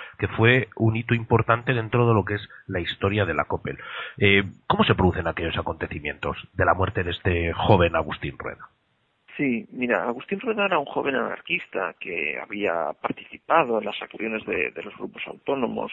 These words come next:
Speaker 2: que operaban, eh, grupos autónomos de signo libertario, digamos, eh, herederos de, de, de la tradición del maquis, que operaban entre el sur de Francia y el, y el norte de Cataluña. Él ingresa en prisión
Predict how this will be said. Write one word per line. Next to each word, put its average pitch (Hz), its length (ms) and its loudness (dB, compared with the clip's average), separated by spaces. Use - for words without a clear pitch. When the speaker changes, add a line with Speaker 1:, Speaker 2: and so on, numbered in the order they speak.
Speaker 2:
que - 100 -16
operaban, 104 640 2
eh, - 120 -16
grupos - 240 -14
autónomos 117 400 -4
de 95 100 -6
signo 101 240 -8
libertario, 113 720 2
digamos, 90 540 -4
eh, 58 320 -8
herederos 110 800 4
de, 55 340 -12
de, - 340 -20
de - 100 -14
la - 100 -16
tradición 95 580 -6
del 82 160 -4
maquis, 110 480 0
que 107 120 4
operaban 104 520 4
entre 104 300 -8
el - 40 -12
sur 117 200 -6
de - 100 -2
Francia 151 480 2
y 92 120 -8
el, - 160 -12
y - 80 -18
el - 80 -16
norte - 240 -12
de - 40 -8
Cataluña. 65 520 -10
Él 104 340 -2
ingresa 110 460 0
en 113 80 -12
prisión 185 540 -4